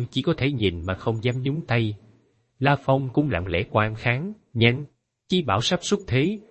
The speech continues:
Trác Uy lĩnh chủ, Thiên Ảnh Tôn giả mắt đều sáng lên. "Thiên Ảnh,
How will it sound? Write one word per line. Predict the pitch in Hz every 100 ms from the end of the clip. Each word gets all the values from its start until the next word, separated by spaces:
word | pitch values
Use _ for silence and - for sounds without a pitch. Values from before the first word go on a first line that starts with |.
| _
Trác | 156 160
Uy | 147
lĩnh | 110 104 143
chủ, | 98 95 170 - _ _
Thiên | 170 143
Ảnh | 110 123
Tôn | 135 127
giả | 92 82
mắt | 131 92 -
đều | 107 85
sáng | - 131 160
lên. | 117 113 - _ _
"Thiên | - 175 131
Ảnh, | 95 135